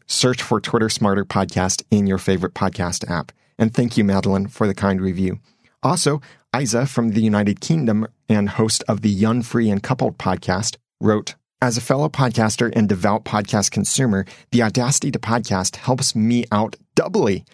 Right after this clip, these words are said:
if that's a real word. Hey, you know what? If you say it in a nice British accent,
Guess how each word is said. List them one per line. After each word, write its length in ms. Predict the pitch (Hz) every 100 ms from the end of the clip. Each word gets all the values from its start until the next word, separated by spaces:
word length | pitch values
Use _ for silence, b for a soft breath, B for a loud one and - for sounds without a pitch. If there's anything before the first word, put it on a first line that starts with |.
| b b _ -
if 100 | 127
that's 220 | 104 92
a 40 |
real 220 | 87 82
word. 320 | 82 90 78 - _ _ _ _ -
Hey, 120 | 87 -
you 100 | -
know 100 | 101
what? 160 | 107 101 _ _ _ -
If 160 | 104
you 60 | 117
say 240 | - 110
it 80 | 104
in 100 | 101
a 60 | 98
nice 200 | 98 95
British 360 | - 95 90 -
accent, 480 | 92 - 104 98